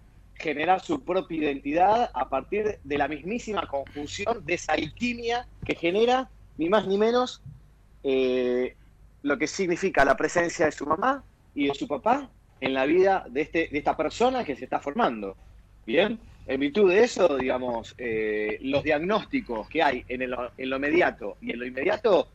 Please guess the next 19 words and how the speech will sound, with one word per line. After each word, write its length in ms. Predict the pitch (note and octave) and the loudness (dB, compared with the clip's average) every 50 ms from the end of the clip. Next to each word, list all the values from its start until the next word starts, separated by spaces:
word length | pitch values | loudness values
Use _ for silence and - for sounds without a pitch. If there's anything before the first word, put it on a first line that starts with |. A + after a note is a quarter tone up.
| - - - - - - | -20 -20 -20 -14 -4 0
son 180 | E3 E3+ E3+ - | 0 0 2 2
absolutamente 840 | - D3+ C#3 - - E3+ F3 G3+ A3+ G#3 F#3+ F#3 G#3+ A3 G#3+ G3 D#3+ | 2 2 2 2 0 2 2 2 4 4 2 2 0 -2 -2 -4 -4
favorables 800 | - - D3+ C#3+ D3+ E3 F#3 G#3 A3 A3+ A#3+ - - - - | -2 -2 0 2 2 2 2 2 0 0 -2 -4 -10 -12 -8
y 80 | D3 D3 | -6 -4
las 100 | D3 C#3 | -4 -4
posibilidades 960 | - - D3 - - - D#3 D#3+ F3 G3 G#3 F3+ D#3 C3 A#2+ A#2+ A2 - - - - - | -4 -6 -8 -8 -4 -4 -4 0 2 4 6 6 4 4 2 -2 -4 -8 -14 -18 -10 -6
de 100 | B2+ C3+ | -4 -2
libertades 800 | C3+ C#3+ D3+ D#3 D3+ - G3+ F#3 D#3+ C#3 B2+ A#2 G#2+ - - - | 0 2 0 0 0 2 2 4 4 4 0 -4 -8 -12 -20 -16
que 140 | - - C#3+ | -8 -4 -2
va 80 | E3+ | -2
a 40 | F3 | -2
tener 200 | E3+ D#3 E3 E3+ | -2 -4 -6 -6
ese, 260 | E3 - - C#3+ B2+ - | -8 -8 -8 -12 -10 -10
ese 220 | C3 B2+ - C#3 | -12 -10 -8 -8
menor 400 | B2+ C3+ C#3 F3 A3 A#3+ C4 C4 - - - - - - - - | -6 -4 0 2 2 2 2 0 -6 -16 -20 -20 -20 -20 -12 -4
van 160 | - D3 D#3+ | 0 2 2
a 60 | D#3+ - | 2 2
ser 220 | - F#3+ F#3+ - - | 0 -2 -2 0 2
absolutamente 1120 | C#3+ D3+ D3 C#3 - - D#3+ E3+ F#3+ A#3 G#3 F3+ F3+ G3+ A3+ B3 A#3 B3 B3 B3 A#3+ G3+ | 0 0 0 0 -8 -4 -4 -4 -2 0 0 0 0 0 -4 -4 0 0 0 0 0 -2